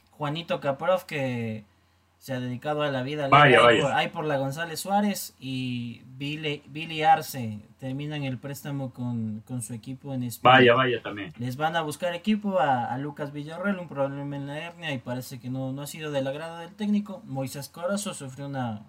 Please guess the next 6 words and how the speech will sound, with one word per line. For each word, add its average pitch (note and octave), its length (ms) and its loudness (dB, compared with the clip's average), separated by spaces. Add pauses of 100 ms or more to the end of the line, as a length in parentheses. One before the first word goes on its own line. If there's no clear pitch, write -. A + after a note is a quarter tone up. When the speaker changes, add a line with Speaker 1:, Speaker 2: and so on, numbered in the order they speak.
(100)
Speaker 1:
una C3+ 240 -6
dura D#3 300 -6
lesión. G3+ 540 0 (640)
Pedro C3+ 380 2
Pablo D#3 380 0
Perlaza G3+ 720 2